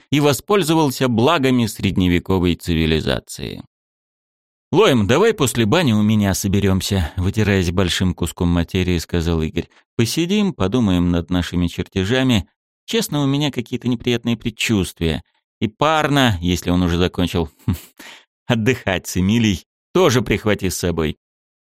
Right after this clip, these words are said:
Бывший олский десятник, ставший лейтенантом благодаря счастливому случаю, сведшему его с чужаком Игорем и воле герцогини Гирфельской,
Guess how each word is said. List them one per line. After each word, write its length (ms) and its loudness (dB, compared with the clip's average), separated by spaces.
Бывший 480 2
олский 480 0
десятник, 840 0
ставший 460 -2
лейтенантом 600 0
благодаря 400 0
счастливому 680 -2
случаю, 580 -4
сведшему 560 -2
его 200 0
с 40 -6
чужаком 600 -4
Игорем 420 0
и 60 -2
воле 280 0
герцогини 640 -2
Гирфельской, 880 -6